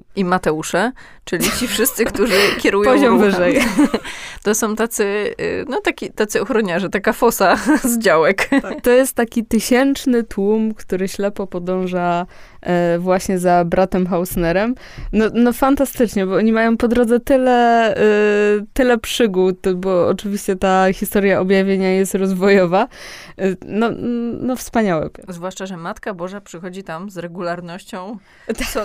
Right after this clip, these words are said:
Speaker 1: co dwa albo co trzy dni, więc to jest w ogóle hit dla mnie.
Speaker 2: To im
Speaker 1: Ale
Speaker 2: pozwala też się lepiej zorganizować.
Speaker 1: <laughs> Ale najfajniejsze jest to, że jakby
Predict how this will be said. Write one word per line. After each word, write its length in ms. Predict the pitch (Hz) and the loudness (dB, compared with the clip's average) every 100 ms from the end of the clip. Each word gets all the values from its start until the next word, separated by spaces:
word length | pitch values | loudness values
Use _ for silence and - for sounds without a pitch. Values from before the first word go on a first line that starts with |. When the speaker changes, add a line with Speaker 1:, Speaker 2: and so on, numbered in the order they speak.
| - | -8
Speaker 1:
co 160 | - 190 | -8 -6
dwa 180 | 220 214 | 0 0
albo 220 | 220 208 | 0 -4
co 140 | 226 | -10
trzy 200 | 214 - 208 | -12 -12 -12
dni, 280 | 185 160 180 | -12 -14 -14
więc 260 | 170 233 | -12 -14
to 100 | - | -12
jest 220 | 185 240 - | -10 -12 -14
w 40 | |
ogóle 380 | 247 180 190 - | -14 -10 -10 -10
hit 240 | - 160 - | -12 -16 -18
dla 240 | 160 160 143 | -18 -16 -16
mnie. 260 | 160 202 - - - - - | -10 -8 -6 -8 -12 -18 -2
Speaker 2:
To 100 | 262 | 2
im 80 | 254 | 4
Speaker 1:
Ale 100 | 247 | 4
Speaker 2:
pozwala 440 | 240 226 226 220 | 2 2 4 4
też 140 | 220 - | 2 -2
się 140 | - | 2
lepiej 280 | 208 208 214 | 4 6 4
zorganizować. 460 | 208 202 202 202 196 175 | 4 2 2 2 2 4
Speaker 1:
<laughs> 600 | 214 262 - - - - | 4 2 0 -2 -2 -2
Ale 260 | 233 190 | -2 0
najfajniejsze 600 | 185 185 196 190 220 - | -2 -4 -4 -4 -4 -4
jest 160 | 160 - | -4 -2
to, 200 | 156 170 - - - | -4 -4 -10 -18 -14
że 400 | 156 180 190 175 - | -8 -2 -2 -2 -8
jakby 440 | - 175 170 185 | -6 -6 -2 -4